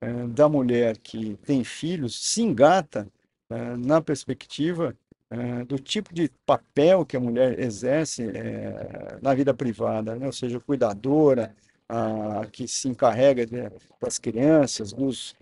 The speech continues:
de todos quanto, porventura, passem por dificuldades de saúde. Ou seja,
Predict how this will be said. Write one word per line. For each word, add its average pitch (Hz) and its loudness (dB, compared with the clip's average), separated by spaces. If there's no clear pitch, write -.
de 120 -12
todos - 0
quanto, 160 0
porventura, 120 -4
passem - -2
por 120 -8
dificuldades 110 -4
de 107 -10
saúde. 131 -2
Ou 151 2
seja, 117 -2